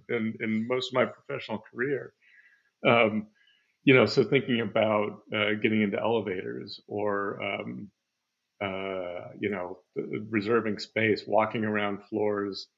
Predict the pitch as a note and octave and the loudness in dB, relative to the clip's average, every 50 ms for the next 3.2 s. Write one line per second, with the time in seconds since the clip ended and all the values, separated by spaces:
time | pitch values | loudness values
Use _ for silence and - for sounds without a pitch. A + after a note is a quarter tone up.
0 | _ _ _ _ _ _ _ - A2+ A2 A2 G#2+ A2 G#2+ A2 A#2 G#2 G#2+ - A#2+ | _ _ _ _ _ _ _ 2 2 4 4 2 2 0 -2 -6 -8 -6 -4 -2
1 | G#2+ G2+ G#2 G#2+ G#2+ - - B2+ - A2+ A2+ A2+ G#2+ A2 G#2 F#2+ F#2 G2+ G#2 G#2+ | 0 0 -2 -2 -4 -8 -8 -8 -4 -2 -2 -2 -2 -2 -2 -2 0 0 0 0
2 | - B2+ B2 A#2 - - - - - _ A2+ A2 G#2+ G2+ - - A#2 A#2+ A2+ A#2 | -2 -6 -8 -8 -8 -12 -14 -16 -12 _ -10 -10 -10 -12 4 6 6 6 6 4
3 | A#2+ G#2+ A2 G#2 | 0 0 0 -4